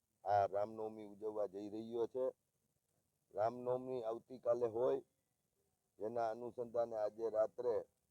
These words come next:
લોહાણા માજનવાડી ખાતે આઠ થી દસ રામધૂનનું આયોજન કરેલું છે. સવારમાં ગાયોને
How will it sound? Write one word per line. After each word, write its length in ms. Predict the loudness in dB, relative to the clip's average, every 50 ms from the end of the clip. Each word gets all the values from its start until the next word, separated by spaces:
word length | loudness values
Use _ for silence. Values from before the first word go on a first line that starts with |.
| _ _ _ _ _ _ _ _ _
લોહાણા 380 | -8 -6 -2 -2 0 0 -2 -2
માજનવાડી 640 | -2 -2 -4 -2 -2 -4 -4 -4 -6 -6 -6 -8 -4
ખાતે 340 | -2 0 0 0 0 0
આઠ 180 | 2 2 2 2
થી 280 | 0 _ -14 -14 -12 -6
દસ 260 | -2 -2 -2 -2 -2 -2
રામધૂનનું 840 | 2 2 2 2 2 -2 -10 -10 -10 -10 -10 -10 -8 -4 -2 0
આયોજન 400 | 0 0 0 -2 -2 -6 -6 -6
કરેલું 480 | -6 -8 -6 -4 -2 -4 -4 -4 -8 -6
છે. 180 | -2 0 0 0 0 -2 _ _ _ _ _ _ _ _ _ _ _ _ _ _ _ _ _ _ _ -4
સવારમાં 600 | 0 4 6 8 8 6 6 4 0 0 0 -2 _ _ _ _ _ _ _ _ _ _ _ _ _ _ _ _ 0
ગાયોને 500 | 2 2 4 4 2 2 0 0 -4